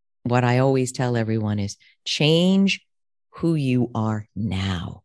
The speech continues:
so that you can be an energetic match to the better thing. So she didn't like it. She's like, "What? What is this?" I said, "I want you to take some action that's gonna improve your relationship with your boss.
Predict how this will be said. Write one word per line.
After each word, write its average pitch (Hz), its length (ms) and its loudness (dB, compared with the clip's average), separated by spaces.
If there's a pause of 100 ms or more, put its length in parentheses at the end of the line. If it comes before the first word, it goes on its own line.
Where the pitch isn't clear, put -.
(340)
so 139 220 4
that 123 160 2
you 143 160 2
can 139 160 0
be 120 160 2
an 113 180 2
energetic 113 680 2
match 104 500 2
to 113 160 0
the 104 80 2
better 95 380 0
thing. 98 400 -2 (920)
So 135 460 8
she 156 280 4
didn't 127 180 8
like 180 300 4
it. - 200 -6
She's 117 180 -6
like, 113 140 0
"What? 143 300 4
What 175 100 8
is 175 100 6
this?" - 260 4 (500)
I 160 80 6
said, - 260 4
"I 143 120 6
want 156 380 4 (760)
you 147 260 4
to 135 160 -2
take 131 380 2
some 139 200 2
action 127 580 0
that's 120 180 -2
gonna 117 180 0
improve 110 300 0
your 113 100 0
relationship 101 540 -4
with 87 100 -6
your 90 80 -4
boss. 90 320 -4